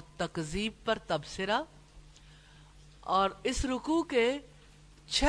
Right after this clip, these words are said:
مین پوائنٹ سے نمبر ایک، قرآن حجت ہے، نمبر دو، اللہ تعالیٰ کی رہنمائی اور رہنماؤں کے ساتھ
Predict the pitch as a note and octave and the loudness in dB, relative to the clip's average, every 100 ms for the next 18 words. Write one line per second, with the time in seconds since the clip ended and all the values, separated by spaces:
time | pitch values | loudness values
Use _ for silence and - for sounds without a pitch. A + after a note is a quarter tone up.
0 | D#4 B3+ G#3+ G#3 F#3+ F#3+ A3 - B3+ B3+ | 6 4 0 0 2 2 0 -2 0 0
1 | G3 E3 F#3+ G#3 A#3+ - - - - - | 0 0 2 2 0 -2 -20 -20 -20 -20
2 | - - F#3 - E3 F#3+ G#3 F3 D#3+ C#3 | -20 -10 -10 -4 4 4 4 0 -4 0
3 | G#3+ A#3 B3 C4+ F4 - - - - - | 0 0 -4 -6 -6 -16 -20 -20 -20 -20
4 | - G#3 A3+ C#4+ C#4+ D4 C#4 C#4 C4 C#4+ | -6 -2 4 2 8 6 6 4 6 6
5 | C#4+ D4 C4 A3 G#3 G3 G3 G#3 C#4 D#4+ | 2 0 2 2 0 2 4 4 2 -4
6 | - - - - - G#3 A3 A3 G#3+ G3 | -10 -20 -20 -20 -2 2 4 2 0 0
7 | F#3+ F#3+ A#3 C4 - C4+ - G3+ G3 G#3 | 6 6 6 0 -4 -4 4 6 6 4